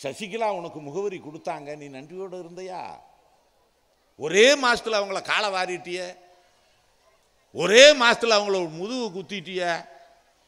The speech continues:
அதுதான் போட்டும் அரசியல். நீ அப்ப மோடி, பாரதிய ஜனதா கட்சியினுடைய ஊதுகுழலாக, கொத்தடிமையாக அந்த இயக்கத்தையே மாத்திட்டீங்க. அரசியலுக்கு வரேன்.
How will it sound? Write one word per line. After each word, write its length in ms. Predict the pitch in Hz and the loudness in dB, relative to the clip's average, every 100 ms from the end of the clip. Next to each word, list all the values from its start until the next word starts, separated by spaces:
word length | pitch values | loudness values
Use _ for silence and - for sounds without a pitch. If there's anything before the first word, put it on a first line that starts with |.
| _ _ _ _ _ _ _ _ _ _ _ _ _ _ _ _ _ _ _ | _ _ _ _ _ _ _ _ _ _ _ _ _ _ _ _ _ _ _
அதுதான் 540 | 117 220 285 339 311 | 0 2 6 6 6
போட்டும் 400 | 247 285 285 254 | 4 4 4 2
அரசியல். 580 | 202 247 247 220 240 254 | 2 2 -2 -2 -4 -4
நீ 240 | 240 233 196 - - | -8 -8 -10 -14 -8
அப்ப 300 | 175 220 214 | -6 -6 -8
மோடி, 580 | 196 240 240 240 226 - - - | -6 -6 -4 -4 -6 -10 -20 -4
பாரதிய 420 | 180 240 254 233 | 0 0 0 -4
ஜனதா 340 | 208 214 208 208 | -2 -2 0 0
கட்சியினுடைய 720 | 208 190 220 214 202 196 185 - - | -2 -4 -6 -6 -2 -2 -2 -6 -6
ஊதுகுழலாக, 840 | 180 269 247 214 214 202 185 240 240 | -2 0 0 2 2 4 2 2 -2
கொத்தடிமையாக 840 | 196 208 254 247 226 214 196 180 247 | -2 0 2 2 2 -2 -2 -2 -4
அந்த 160 | 214 185 | -4 -4
இயக்கத்தையே 560 | 185 220 208 208 214 | -4 -4 -6 -4 -4
மாத்திட்டீங்க. 1040 | 180 165 185 160 - 113 92 110 190 - - _ _ _ _ _ - | -4 -6 -8 -12 -16 -16 -12 -10 -10 -12 -20 _ _ _ _ _ -12
அரசியலுக்கு 560 | 139 165 156 135 110 | -10 -8 -10 -14 -14
வரேன். 300 | 120 110 78 | -14 -14 -18